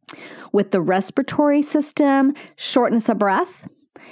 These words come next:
You could hear wheezes. They could be so loud you may not even need your stethoscope to hear them. Bronchospasm, airway closure. Okay, that would be a bad one. Stridor. Stridor scares the heck out of me. I work in the recovery room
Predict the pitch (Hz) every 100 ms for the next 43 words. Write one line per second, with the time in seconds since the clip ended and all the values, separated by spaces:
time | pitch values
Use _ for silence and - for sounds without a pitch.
0 | - 226 220 - 202 160 196 180 - 165
1 | 190 202 294 311 226 208 233 226 208 247
2 | 226 214 214 208 202 196 196 180 180 170
3 | 156 170 - 151 220 226 - 226 220 -
4 | 233 - 226 220 240 240 294 440 - -
5 | - _ 220 220 226 233 226 - 220 214
6 | 214 226 220 214 233 _ _ - 247 269
7 | 262 269 - - 277 277 294 254 233 214
8 | 247 - 220 226 220 196 185 254 240 196
9 | 190 180 175 185 180 196 - - - 208
10 | 202 208 214 233 240 - - 226 226 220
11 | - 196 196 202 185 185 208 202 214 214
12 | 190 185 208 185 180 175 170 175 - 226
13 | 285 254 214 170 165 160